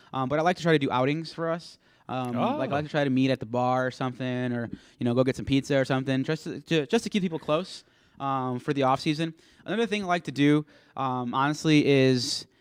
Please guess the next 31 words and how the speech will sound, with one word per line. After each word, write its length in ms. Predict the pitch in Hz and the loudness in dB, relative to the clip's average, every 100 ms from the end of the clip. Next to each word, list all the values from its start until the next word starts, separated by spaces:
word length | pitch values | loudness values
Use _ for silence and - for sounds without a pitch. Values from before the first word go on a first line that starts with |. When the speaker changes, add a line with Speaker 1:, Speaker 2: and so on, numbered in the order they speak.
| _ | _
Speaker 1:
when 200 | 135 143 | 2 6
we're, 180 | 151 151 | 6 6
when 120 | 156 | 4
discussing 460 | 151 - 170 180 165 | 4 2 2 2 2
rule 160 | 139 | 2
changes, 520 | 147 170 160 170 170 139 | 2 2 2 0 -2 0
um, 460 | 127 123 123 123 | 0 0 0 -2
I 80 | - | 0
like 160 | 151 175 | 2 2
to 60 | |
tell 180 | 170 165 | 4 2
people, 600 | 151 156 151 147 139 - - | 4 0 -2 -2 -4 -8 -10
um, 580 | 127 127 127 123 123 127 | -6 -4 -4 -6 -10 -10
of 140 | 139 | -8
different 300 | 127 160 160 | -6 -4 -2
rule 120 | 135 151 | 0 0
changes 340 | 165 151 156 | 0 0 0
and 100 | 139 | 0
then 100 | 131 | -2
tell 160 | 135 131 | 0 -2
'em 120 | 120 | -2
why 340 | 113 110 - 123 | -4 -4 -4 -10
this 140 | 123 | -8
would 120 | 123 | -6
be 80 | 113 | -6
cool, 320 | - 107 87 113 | -6 -8 -8 -12
you 60 | |
know, 160 | 113 113 | -10 -10
stuff 180 | - 135 | -12 -10
like 120 | 127 117 | -10 -12
that. 220 | - | -16